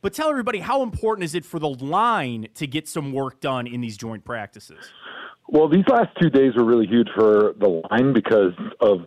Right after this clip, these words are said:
Speaker 2: the talent of the guys that they were going against. Philadelphia Eagles, they built their success the last few years around their O and D lines. I mean, I think a lot of people would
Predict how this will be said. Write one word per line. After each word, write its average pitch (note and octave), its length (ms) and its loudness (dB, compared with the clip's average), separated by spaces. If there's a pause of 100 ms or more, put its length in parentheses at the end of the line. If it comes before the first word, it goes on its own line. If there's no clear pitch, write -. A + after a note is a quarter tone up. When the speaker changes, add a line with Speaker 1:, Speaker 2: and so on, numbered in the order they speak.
Speaker 2:
the A2 80 2
talent A#2 400 0
of F#2 100 -6
the G#2+ 80 -2
guys G#2+ 300 4
that G#2+ 140 2
they G2 80 0
were F#2+ 140 4
going G#2 240 4
against. G2+ 320 2
Philadelphia D#3+ 420 6
Eagles, C#3+ 320 4 (540)
they D#3+ 120 6
built D3+ 380 2
their C3 200 -6
success G2+ 480 -2
the G#2 60 2
last F#2+ 280 4 (100)
few G2+ 100 -4
years F#2+ 440 4 (180)
around G2 280 4
their G2 140 4
O F#2+ 200 6
and F2 120 0
D F#2+ 160 2
lines. E2+ 400 2 (120)
I F#2 80 -2
mean, F#2 240 4 (380)
I A2+ 80 2
think A#2 120 6
a A2+ 40 6
lot G#2+ 180 6
of G2+ 80 0
people G#2 180 2
would F#2+ 140 2